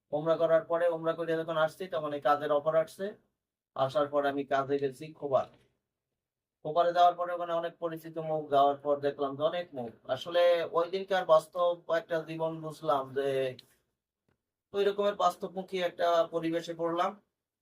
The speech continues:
পড়ার পরে যাই এখন আমি কোন জায়গায় বসমু, এরা খাইতে আছে, আমার খাইতেও কেমন যেন ধরতেও ভয় লাগছে।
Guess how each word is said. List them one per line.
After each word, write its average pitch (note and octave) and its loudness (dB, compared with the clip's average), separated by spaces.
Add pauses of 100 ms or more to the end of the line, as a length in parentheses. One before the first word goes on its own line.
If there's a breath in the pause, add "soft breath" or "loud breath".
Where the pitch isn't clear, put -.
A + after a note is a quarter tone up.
(440)
পড়ার D#3+ 6
পরে D#3 2
যাই D3 2
এখন D#3 4
আমি D3 -6
কোন D3 -10
জায়গায় D3+ 2
বসমু, D3 -6 (640)
এরা C#3+ 4
খাইতে D#3+ 2
আছে, D#3+ 0
আমার C#3+ -2
খাইতেও D#3 -2
কেমন D3+ -2 (100)
যেন D3 0
ধরতেও C#3+ 0
ভয় D#3 8
লাগছে। D#3+ -2